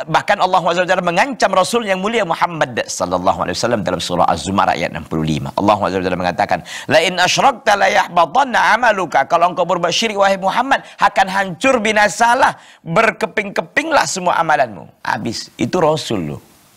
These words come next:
Apalagi kita yang berbuat, eh, kalau berbuat kesyirikan ya entah orang amalnya juga nggak ada gitu. <laughs> Mau, mau apa lagi, emang udah jeblok kian gitu kan. Jadi artinya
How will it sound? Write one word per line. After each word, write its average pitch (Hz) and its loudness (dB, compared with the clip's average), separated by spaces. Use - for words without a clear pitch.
Apalagi 135 0
kita - -2
yang 110 0
berbuat, 107 0
eh, - -2
kalau 101 0
berbuat 101 -2
kesyirikan 113 0
ya 98 -4
entah 101 -4
orang 98 2
amalnya 98 -2
juga 90 -4
nggak 92 2
ada 147 0
gitu. 104 -4
<laughs> - -4
Mau, - 4
mau 117 2
apa 131 0
lagi, 156 -2
emang 131 -2
udah 127 2
jeblok 104 -4
kian 139 2
gitu 90 -6
kan. 101 -10
Jadi 117 0
artinya 135 0